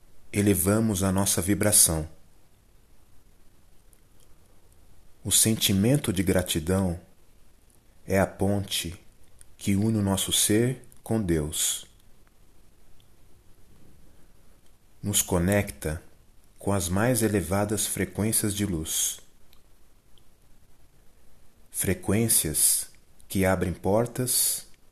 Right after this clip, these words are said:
caminhos e geram oportunidades, removendo todas as barreiras. Ser grato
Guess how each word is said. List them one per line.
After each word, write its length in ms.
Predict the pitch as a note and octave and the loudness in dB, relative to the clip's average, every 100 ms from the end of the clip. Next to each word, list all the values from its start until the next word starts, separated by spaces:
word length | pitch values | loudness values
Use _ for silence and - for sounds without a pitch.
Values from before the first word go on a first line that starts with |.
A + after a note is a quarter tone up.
| - - - - - - - | -20 -20 -20 -20 -20 -20 -6
caminhos 1040 | G#2 F#2 F2 G#2 A2+ A#2+ B2 - - - - - - - - - - - - | -2 2 2 2 0 0 -2 -2 -2 -6 -16 -20 -20 -20 -20 -20 -20 -20 -4
e 120 | G2+ | -2
geram 380 | F2 F#2 G#2+ G#2+ | 2 2 2 2
oportunidades, 1120 | G2+ A2 G2+ G#2+ A2+ D#2+ D2 D2 D#2+ - - - - - - - - - - - - - - - - - - - | 0 -2 -2 -4 0 0 0 -2 -4 -2 -4 -10 -20 -20 -20 -20 -20 -18 -18 -18 -20 -20 -20 -20 -20 -20 -20 -18
removendo 640 | - G2 G2 F2+ F#2 G2+ G2 | -4 0 2 0 0 0 -2
todas 500 | - - B2+ B2 A2+ | -4 0 0 2 0
as 100 | A2 | 0
barreiras. 840 | G#2+ E2+ E2 D2+ D#2+ - - - - _ _ - - - - - - - - - - - - - - - - - - - - - - - - - - - - - - | 0 0 -2 -4 -4 -2 0 -2 -8 _ _ -20 -20 -20 -20 -20 -20 -20 -20 -20 -20 -20 -20 -20 -20 -20 -20 -20 -20 -20 -20 -20 -20 -20 -20 -20 -20 -20 -20 -20 -4
Ser 320 | - - G#2 | 0 4 4
grato 640 | F2+ F#2+ G#2+ A2 - F2 | 2 2 2 2 -2 -10